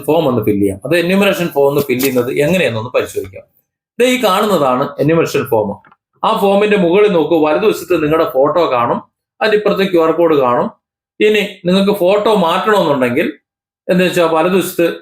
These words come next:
ആ ഫോട്ടോയുടെ വലതുവശത്ത് നോക്കൂ, ഒരു കോളം ബാക്കിയിട്ടിട്ടുണ്ട്. നല്ല മനോഹരമായ കോട്ടും സ്യൂട്ടും ഇട്ട് പെയിന്റ് അടിച്ച ഒരു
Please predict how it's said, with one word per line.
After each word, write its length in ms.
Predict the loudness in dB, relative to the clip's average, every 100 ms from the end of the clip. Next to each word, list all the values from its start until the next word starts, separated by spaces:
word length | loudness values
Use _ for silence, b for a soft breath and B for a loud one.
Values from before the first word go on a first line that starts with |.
| -4
ആ 160 | -2 0
ഫോട്ടോയുടെ 340 | 0 2 2
വലതുവശത്ത് 520 | 2 2 0 -2 -2
നോക്കൂ, 380 | -2 0 0 -2 -8 _
ഒരു 100 | -2
കോളം 380 | 0 2 0 0
ബാക്കിയിട്ടിട്ടുണ്ട്. 640 | 0 0 -4 -4 -2 -2 -2 -6 b b -4
നല്ല 160 | 0
മനോഹരമായ 800 | 0 0 2 2 2 0 0 0
കോട്ടും 380 | 0 0 0 -2
സ്യൂട്ടും 380 | 0 0 0 -4
ഇട്ട് 220 | -4 -2
പെയിന്റ് 280 | 0 0 0
അടിച്ച 240 | -2 -2 -2
ഒരു 260 | 0 -2